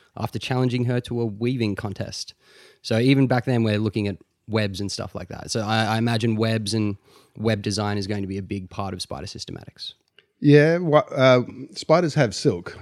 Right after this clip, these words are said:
Speaker 2: Uh, other things have silk too, but, uh, spiders do really interesting things with silk.
Speaker 1: Yeah, they use them in a much more diverse way,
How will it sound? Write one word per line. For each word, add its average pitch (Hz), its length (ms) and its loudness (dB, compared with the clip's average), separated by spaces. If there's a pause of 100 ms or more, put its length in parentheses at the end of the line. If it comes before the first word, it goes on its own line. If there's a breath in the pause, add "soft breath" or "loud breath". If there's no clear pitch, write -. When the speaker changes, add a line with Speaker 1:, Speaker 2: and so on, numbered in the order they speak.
(160)
Speaker 2:
Uh, 104 520 2
other 160 160 4
things 151 260 4
have 123 180 2
silk 120 300 2
too, 107 340 4
but, 107 320 0
uh, 107 580 2
spiders 120 480 4
do 107 220 2
really 110 480 4
interesting 107 420 -2
things 104 340 0
with 92 120 -4
silk. - 400 -6
Speaker 1:
Yeah, 117 180 -2
they 120 80 0
use 127 140 4
them 131 120 2
in 123 80 2
a 120 60 2
much 117 240 0
more 113 200 0
diverse 101 760 -6
way, 98 720 -4